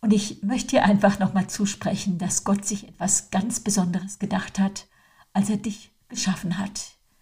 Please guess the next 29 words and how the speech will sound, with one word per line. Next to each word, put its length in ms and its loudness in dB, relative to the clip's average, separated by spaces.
Er 100 -4
hat 200 -2
einen 260 4
guten 460 -6
Plan 420 2
für 120 -10
dein 200 6
Leben. 500 -4
Und 80 -10
es 120 -12
ist 160 -8
nicht 200 -2
zu 100 -16
spät, 520 -2
dich 200 -6
einzuklinken. 920 -4
Und 140 2
jetzt 400 2
leb 260 -4
es, 480 -4
dein 280 0
bestes 480 -2
Leben. 480 -6
Und 140 -8
heute 380 0
erspare 520 0
ich 180 -6
uns 280 0
mal 380 0